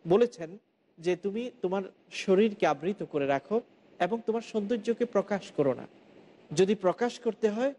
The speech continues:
তাহলে তুমি নির্দিষ্ট কিছু মানুষের সম্মুখেই শুধু প্রকাশ করতে পারবে।" এবং তার প্রথম যেই ব্যক্তির কাছে নারী তার সৌন্দর্য প্রকাশ করার নির্দেশ দেওয়া হয়েছে, সেটা হলো তার স্বামী। "ওয়ালা ইউবদিনা জিনাতাহুন্না ইল্লা লিবুলাতিহিন্না",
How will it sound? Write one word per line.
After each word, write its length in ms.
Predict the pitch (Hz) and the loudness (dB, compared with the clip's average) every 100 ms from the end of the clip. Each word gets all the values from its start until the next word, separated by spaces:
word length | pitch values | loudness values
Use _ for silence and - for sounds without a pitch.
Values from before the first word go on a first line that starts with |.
| _ - | _ -2
তাহলে 260 | 185 214 | 2 2
তুমি 220 | 214 220 | 2 0
নির্দিষ্ট 460 | 220 190 170 247 - | 0 0 0 -2 -2
কিছু 280 | 208 202 185 | -2 0 2
মানুষের 360 | 165 190 220 | 2 0 0
সম্মুখেই 520 | 202 - 185 220 - 208 | -2 -2 0 0 2 2
শুধু 220 | 180 156 | 2 2
প্রকাশ 400 | 151 143 156 - | 2 2 0 -2
করতে 260 | 143 - | -4 -2
পারবে।" 340 | 127 131 123 190 - _ - - - | 0 0 0 -2 -4 _ -20 -10 -4
এবং 180 | 165 175 | -2 -2
তার 120 | 170 143 | -2 -2
প্রথম 460 | 156 151 220 214 147 | -2 -4 -6 -8 -4
যেই 180 | 151 151 | 2 2
ব্যক্তির 360 | 151 151 214 196 | 2 0 2 2
কাছে 340 | 185 180 175 - _ - - - | 2 2 0 -2 _ -20 -20 -10
নারী 340 | 151 156 156 220 | -2 2 2 0
তার 140 | 180 | -2
সৌন্দর্য 440 | - 175 160 151 147 | -4 -4 0 0 0
প্রকাশ 400 | 143 139 151 - | 0 -2 -4 0
করার 220 | 143 135 | 0 2
নির্দেশ 360 | 139 139 170 | 0 2 2
দেওয়া 240 | 160 170 180 | 4 2 2
হয়েছে, 340 | 196 196 240 240 _ - | -2 -2 -4 -6 _ -2
সেটা 240 | 190 160 | 0 2
হলো 140 | 147 | 0
তার 160 | 131 131 | -2 -6
স্বামী। 300 | - 123 113 - _ _ | -6 -8 -10 -18 _ _
"ওয়ালা 220 | - 160 151 | 2 4 4
ইউবদিনা 600 | 156 156 147 196 202 175 | 2 0 0 0 0 2
জিনাতাহুন্না 760 | 180 190 185 185 180 185 185 - | 2 2 2 0 0 -2 -4 0
ইল্লা 340 | 233 233 214 196 | 2 4 4 4
লিবুলাতিহিন্না", 1080 | 208 196 214 240 247 240 185 156 143 127 | 4 2 2 2 2 0 -2 -4 -6 -10